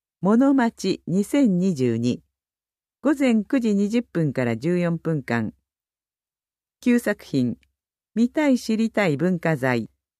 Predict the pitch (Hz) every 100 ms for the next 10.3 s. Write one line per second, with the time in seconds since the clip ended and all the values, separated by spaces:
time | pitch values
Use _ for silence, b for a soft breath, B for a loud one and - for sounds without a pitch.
0 | _ _ _ - 269 254 247 233 185 156
1 | 190 269 247 247 226 220 214 196 196 -
2 | 160 - 123 - _ _ _ _ _ _
3 | _ _ _ 285 294 254 214 - 277 247
4 | 262 262 220 214 208 226 226 170 165 143
5 | 127 117 143 - - 170 131 117 113 -
6 | _ _ _ _ _ _ _ _ _ _
7 | _ _ _ 240 226 - 214 - 147 123
8 | - _ _ _ _ _ _ _ _ _
9 | 233 233 330 302 294 277 247 240 262 190
10 | 190 131 -